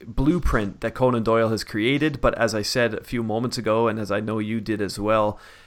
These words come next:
these are features that are not properly fleshed out. These guys could, could breathe nicer and they could be more engaging if we knew more and had more, more of a step with them. So I think they fit in a bigger story where I get to learn about what happened in Atlanta.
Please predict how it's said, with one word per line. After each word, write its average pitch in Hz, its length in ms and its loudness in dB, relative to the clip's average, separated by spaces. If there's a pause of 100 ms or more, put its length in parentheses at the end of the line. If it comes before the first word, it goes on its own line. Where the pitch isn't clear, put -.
these 135 440 2
are 117 220 2
features 131 640 -4
that 107 200 0
are 110 120 0
not 110 340 0
properly 120 480 0
fleshed 107 400 -4
out. 101 280 -2
These 127 200 -4
guys 120 340 4
could, - 400 -6
could 120 200 -4
breathe 139 340 2
nicer 127 480 2
and 113 180 -2
they 113 100 0
could 113 180 -4
be 123 120 2
more 117 240 4
engaging 113 680 -2 (200)
if 117 180 -6
we 120 100 0
knew 123 260 2
more 113 400 2 (180)
and 104 140 -4
had 107 240 0
more, 110 380 0 (400)
more 113 200 2
of 101 80 2
a 101 40 -4
step - 340 -2
with 110 140 -6
them. 95 200 -4
So 98 460 -2
I 139 100 6
think 135 300 -2
they 113 100 -2
fit - 280 -4
in 117 120 -6
a 101 80 -2
bigger 104 280 -2
story 107 540 0 (260)
where 113 140 4
I 107 40 4
get 110 180 0
to 117 80 -2
learn 113 280 2
about 107 260 4
what 110 140 0
happened 110 360 0
in 107 120 -2
Atlanta. 104 600 -2